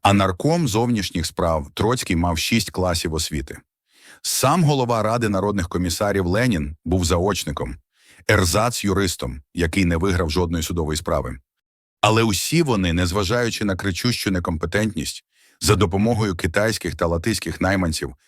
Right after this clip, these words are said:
захопивши владу, негайно кинулися будувати комунізм. Сам Ленін був гарячим прихильником скасування грошей, тому не бачив нічого поганого в тому,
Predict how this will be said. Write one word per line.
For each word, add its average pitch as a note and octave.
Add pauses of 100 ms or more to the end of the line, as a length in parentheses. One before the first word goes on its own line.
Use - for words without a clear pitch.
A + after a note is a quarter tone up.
(160)
захопивши F2+
владу, F2+ (340)
негайно F2+
кинулися E2
будувати D#2+
комунізм. C#2 (760)
Сам D3
Ленін A2
був F#2
гарячим G#2+
прихильником G2
скасування F#2
грошей, D#2 (540)
тому A#2+
не C#3
бачив G#2
нічого F#2
поганого E2+
в D#2+
тому, G2+